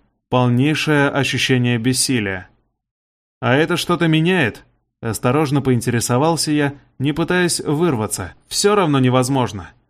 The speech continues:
А разозлить разозлю». «Единственное, что может изменить расклад сил в лунной радуге, это появление божественного покровителя», медленно проговорил Джер,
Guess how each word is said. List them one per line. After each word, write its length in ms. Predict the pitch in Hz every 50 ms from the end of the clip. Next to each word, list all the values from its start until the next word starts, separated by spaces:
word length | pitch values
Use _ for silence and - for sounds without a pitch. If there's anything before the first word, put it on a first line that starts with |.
| _ _
А 140 | - 117 120
разозлить 600 | 127 143 127 139 160 151 135 156 185 196 190 - -
разозлю». 720 | 156 180 175 180 190 180 139 120 113 117 117 110 95 - - _ _ _ _ -
«Единственное, 1160 | 120 113 113 117 123 123 117 117 139 156 151 139 131 - - 120 120 120 117 117 117 117 107
что 340 | - - - 139 139 143
может 420 | 147 147 151 151 135 123 147 139 147
изменить 560 | 143 127 120 135 135 139 143 147 135 139 - -
расклад 600 | 147 131 131 131 131 - - 139 139 135 127 131
сил 320 | - - 143 143 139 127
в 80 | 113 113
лунной 440 | 123 135 139 135 131 127 127 131 139
радуге, 560 | 151 151 143 113 110 107 104 104 98 87 - _ _ _ _ _ _ -
это 320 | 120 123 135 135 151 143
появление 720 | 135 143 143 139 139 131 127 135 147 151 151 151 151 143
божественного 1000 | 131 127 135 131 127 110 123 131 139 139 123 - - 131 131 131 131 127 131 127
покровителя», 1040 | 127 - 131 127 135 127 127 127 127 139 139 127 - - 107 101 98 95 90 82 - _ _ _ _ _ _ _ _ _ _ _ -
медленно 580 | 117 117 123 139 156 156 147 151 156 151 151
проговорил 560 | 139 143 139 131 127 131 135 131 127 127 123 113
Джер, 360 | 101 101 143 160 160 143